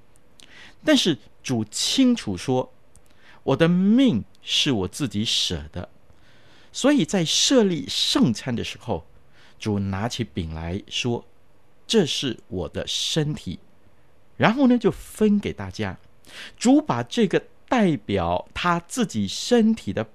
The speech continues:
饼亲自递给门徒。事实上呢，主的确将他自己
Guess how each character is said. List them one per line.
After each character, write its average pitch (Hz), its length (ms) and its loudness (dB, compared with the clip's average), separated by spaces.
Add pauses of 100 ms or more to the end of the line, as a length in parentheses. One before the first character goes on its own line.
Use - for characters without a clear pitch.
(140)
饼 104 440 -2 (400)
亲 254 440 6
自 233 340 -2 (320)
递 196 220 4
给 110 120 0
门 98 220 0
徒。 95 340 -8 (960)
事 - 220 -2
实 120 160 -4
上 135 260 -2
呢， 117 140 -2 (500)
主 98 200 -6 (120)
的 120 200 0
确 - 360 -2 (600)
将 147 200 -8
他 143 120 -4
自 170 260 -2
己 98 200 -8